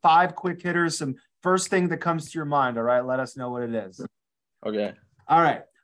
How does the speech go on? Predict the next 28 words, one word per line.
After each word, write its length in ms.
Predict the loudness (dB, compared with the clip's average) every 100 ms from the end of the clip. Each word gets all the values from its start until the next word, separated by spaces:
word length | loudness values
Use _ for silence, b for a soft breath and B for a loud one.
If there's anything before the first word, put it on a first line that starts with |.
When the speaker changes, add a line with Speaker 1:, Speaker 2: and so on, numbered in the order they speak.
| -2
Speaker 1:
Uh, 360 | 4 6 6 2
what 300 | 0 0 0
is 460 | 0 0 0 -2 -6
your 160 | -10
favorite 600 | -8 -6 -4 -4 -4 -4
song 560 | -4 2 4 4 2 0
on 200 | -4 -4
your 160 | -6 -6
warm-up 500 | -4 -4 -4 -8 _
playlist? 460 | -10 -8 -12 -16 -20 _ _ _ _ _ _ _ _ _
Speaker 2:
<sighs> 800 | -20 -20 -20 _ _ _ _ _
Favorite 380 | -6 -4 -4 -6
song 360 | -8 -6 -4 -2
on 80 | -2
my 100 | -2
warm-up 540 | -2 -2 -2 -4 -4
playlist? 540 | -2 2 2 0 -4 -20 _ _ _ _ _ _ _ _
Um, 840 | -4 -2 -2 -2 -4 -4 -6 -8 -12 _ _ _ _ _ _ _ _ _ _ _ _ _ _ _ _ _ _
probably 320 | -2 -2 2
I 80 | 0
like, 200 | 0 -2
uh, 220 | -4 -6
Back 340 | -6 -8 -8 -8
to 80 | -6
Back 340 | -4 -4 -6
by 120 | -12
Drake. 420 | -10 -8 -10 -12 _ _ _ _ -8
Speaker 1:
Okay. 380 | -4 2 2